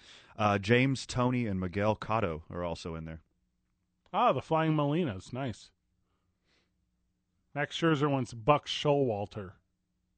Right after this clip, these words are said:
Speaker 2: to be the Mets' next manager.
Speaker 1: Ooh, I like dinosaurs, too.
Speaker 2: I was about to say that.
Speaker 1: Yeah. <laughs>
Speaker 2: That's a major development, though. Who else would you get?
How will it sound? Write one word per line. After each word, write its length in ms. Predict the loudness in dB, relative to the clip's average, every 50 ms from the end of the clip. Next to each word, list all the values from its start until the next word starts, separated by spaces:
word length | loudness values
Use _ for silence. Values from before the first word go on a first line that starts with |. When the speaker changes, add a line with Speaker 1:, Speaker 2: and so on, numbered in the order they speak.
| _
Speaker 2:
to 80 | -10 -4
be 100 | -2 -2
the 80 | -2 -2
Mets' 300 | -2 -4 -4 -4 -6 -10
next 240 | -10 -10 -10 -10
manager. 400 | -10 -8 -8 -10 -10 -12 -16 -18 _ _ _ _ _ _ _ _ 2
Speaker 1:
Ooh, 280 | 4 6 8 10 8 8
I 80 | 8
like 200 | 8 6 6 4
dinosaurs, 580 | 2 0 0 0 0 -2 -2 -2 -2 -2 -2 -4
too. 280 | -2 0 0 2 0 0 -2
Speaker 2:
I 60 | -6
was 140 | -8 -8 -8
about 280 | -10 -10 -10 -12 -12 -12
to 80 | -14 -16
say 280 | -16 -14 -12 -12 -12
that. 300 | -10 -8 -6 -6 -4 -2 -2 -2 0 2
Speaker 1:
Yeah. 60 | 0 0 0
<laughs> 40 | _ -20 -20 -20 _ -20 -20 -20 _ _ _ _ _ _ _ _ _ _ _ _ _ _ _ _ _ _ _ _ _ _ _ _ _ _ _ _ _ _ _ _ _ _ _ _ _ _ _ _ _ _ _ _ _ _ _ _ _ _ _ _ -6
Speaker 2:
That's 180 | -4 -2 2 2
a 80 | 2
major 600 | 2 2 -2 -2 -2 -4 -4 -4 -6 -6 -8 -6
development, 520 | -8 -8 -8 -8 -8 -8 -8 -10 -10 -12 -12
though. 200 | -12 -12 -12 -12 -14 _ _ _ _ _ _ _ _ _ _ _ _ _ _ _ _ _ _ _ _ _ _ _ _ _ _ _ _ _ _ _ _ _ _ _ _ _ _ 0
Who 160 | 4 8 8
else 180 | 8 8 6
would 120 | 0 0 0
you 100 | 0 -4
get? 360 | -4 -2 -2 -2 -2 -4 -8